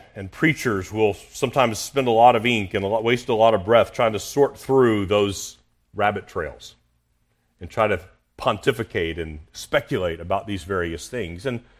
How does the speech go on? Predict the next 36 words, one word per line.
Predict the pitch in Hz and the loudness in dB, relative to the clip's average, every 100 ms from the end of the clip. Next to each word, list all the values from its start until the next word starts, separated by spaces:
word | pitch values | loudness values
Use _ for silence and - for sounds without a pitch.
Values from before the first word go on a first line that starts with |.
| _ _ _ _ | _ _ _ _
I'll, | - - | -4 2
I'll | 233 | 2
mention | 135 110 139 143 117 98 | 4 4 2 0 -2 -2
some | 107 - 123 | -2 0 2
of | 113 | 2
those | 101 | 0
speculations | - - 104 113 98 95 107 92 | -2 -4 -2 -2 -2 -4 -6 -8
as | 92 85 | -8 -8
we | |
go | 85 90 | -6 -6
through. | 85 - 80 139 | -6 -10 -10 -8
Some | 160 131 | -6 -6
of | 127 | -4
them | 104 | -4
are | 90 | -2
interesting. | 90 101 98 - 90 156 - _ _ _ _ _ _ - | -4 -8 -14 -12 -14 -14 -18 _ _ _ _ _ _ 0
But | 156 | 2
we | 160 175 | 4 2
can | 160 | 2
end | 139 | 2
up | 131 | 2
then | 127 127 120 107 _ | 2 2 0 -6 _
missing | 113 127 - 117 98 85 _ _ _ _ _ _ _ | -2 -2 0 -2 -2 -8 _ _ _ _ _ _ _
perhaps | 101 101 - | -4 -4 -4
the | 98 | -10
complete | - 90 - 92 | -10 -12 -12 -14
point, | - 90 - _ _ _ _ _ _ _ _ | -12 -14 -14 _ _ _ _ _ _ _ _
that | 101 92 | -14 -10
God | 87 120 135 120 107 107 - | -2 4 8 6 4 -2 -8
alone | 104 98 117 117 78 78 101 123 _ _ _ _ _ | -6 -4 -2 -2 -4 -8 -10 -10 _ _ _ _ _
is | 131 135 127 | -4 -2 -2
the | 135 | -4
deliverer | 120 98 82 87 90 113 - _ _ _ _ - | -2 -2 -2 -4 -4 -6 -10 _ _ _ _ -6
of | 113 | -6
his | 127 | -8
people. | - 214 - - | -10 -10 -10 -16